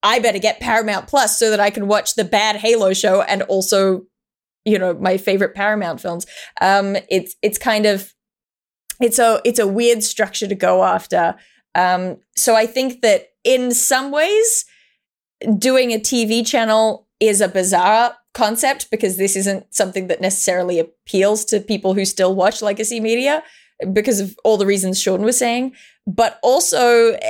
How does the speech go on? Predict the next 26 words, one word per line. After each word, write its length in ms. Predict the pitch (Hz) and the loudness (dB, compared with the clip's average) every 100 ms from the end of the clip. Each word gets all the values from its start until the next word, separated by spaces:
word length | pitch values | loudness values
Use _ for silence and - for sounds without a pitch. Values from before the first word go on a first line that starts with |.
| - - | -8 -6
in 220 | 269 320 | -4 -2
some 220 | 320 403 415 | 0 0 0
ways, 320 | 453 440 381 | 2 2 2
it's 160 | 339 - | -4 -2
probably 680 | 392 370 370 339 370 370 392 | -2 0 0 2 4 4 2
a 300 | - 370 381 | 2 0 0
slightly 460 | - 381 349 - | 0 0 0 0
better 300 | 359 466 440 | 0 0 2
idea 360 | 262 226 214 208 | 2 0 0 -2
because 260 | 226 262 233 | 0 -2 -2
at 120 | - | 0
least 200 | 269 226 | 0 0
maybe 420 | 190 214 247 262 | 0 0 2 0
they 220 | 247 233 | 2 0
will 340 | 208 220 262 311 | 2 0 0 2
net 300 | 330 - - | 0 2 -2
some 200 | 370 349 | -2 -2
of 160 | 339 | -2
those 220 | 359 370 | 0 0
people 340 | 359 349 339 370 | 2 0 2 2
who 120 | 359 | 2
do 200 | 339 349 | 2 0
still 260 | 339 359 349 | 0 -4 -2
watch 260 | 349 - | -2 -2
T 160 | 359 349 | -2 0
V. 280 | 370 359 | 0 0